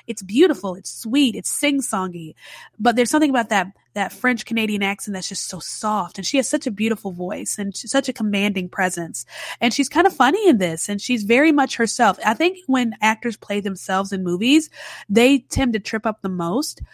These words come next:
But she did a really good job. Tom Brady in Eighty for Brady was, did such a good job playing himself. But I also think at that time he was going through a lot. And it really just kinda showed on screen. But I, I,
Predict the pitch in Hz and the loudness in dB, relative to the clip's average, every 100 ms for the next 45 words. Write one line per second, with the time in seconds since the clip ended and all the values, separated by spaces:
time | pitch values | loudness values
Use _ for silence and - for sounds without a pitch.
0 | - _ - 202 254 262 339 320 311 302 | -20 _ -10 2 2 4 4 4 4 4
1 | 294 277 220 277 247 190 - 269 294 240 | 4 0 4 6 6 4 2 4 4 4
2 | 240 233 196 196 190 202 220 208 196 196 | 2 2 -2 -4 -4 -2 -2 -2 -2 0
3 | 208 208 165 160 196 208 214 - 202 208 | 0 0 -2 -4 -2 0 0 -4 -4 -4
4 | - 269 262 208 214 202 202 190 - 202 | -2 -2 -2 -2 -2 2 0 2 0 0
5 | 190 180 - 190 156 - 190 214 277 269 | -2 -8 -4 -4 -4 -2 0 2 2 0
6 | 233 196 180 180 - 196 196 196 185 - | -4 -6 -4 -6 -6 -4 -2 -2 -6 -4
7 | 175 190 180 185 175 165 170 - - _ | -2 -2 -2 -4 -4 -2 -2 -4 -6 _
8 | _ - - - - - 180 175 175 165 | _ -20 -20 -20 -12 -2 2 2 0 -4
9 | 202 180 - 202 240 247 214 - 202 175 | -4 -4 -4 0 2 2 0 -4 -4 -4
10 | - 208 190 185 175 196 180 180 - 180 | -4 0 2 0 -2 -2 -2 -4 -8 -6
11 | 175 220 320 - _ _ _ _ _ _ | -2 0 -2 -4 _ _ _ _ _ _
12 | _ _ - 185 320 262 170 - 214 - | _ _ -8 4 8 8 4 2 0 2
13 | 214 | -4